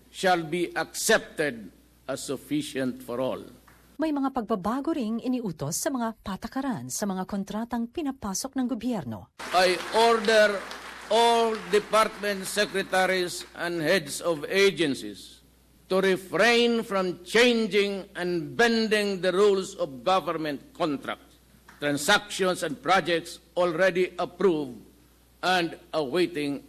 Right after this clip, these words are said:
Speaker 1: implementation. Changing the rules when the game is ongoing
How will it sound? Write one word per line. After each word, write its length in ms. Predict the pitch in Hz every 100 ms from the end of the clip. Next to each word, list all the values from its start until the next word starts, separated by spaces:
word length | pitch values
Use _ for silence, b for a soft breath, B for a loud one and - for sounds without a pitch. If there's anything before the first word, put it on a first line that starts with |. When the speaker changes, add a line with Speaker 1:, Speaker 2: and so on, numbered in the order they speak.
| -
Speaker 1:
implementation. 960 | 156 147 - 151 139 135 139 131 101 90 - - - _ - - - - - - - - - -
Changing 880 | - 214 247 240 233 240 233 226 214 196 175 - - - -
the 80 | 190
rules 720 | 202 247 247 220 220 - - - _ -
when 240 | 190 180
the 80 | 170
game 480 | 151 214 220 208 165
is 320 | 185 180 - 160
ongoing 960 | 165 147 170 233 208 196 175 165 135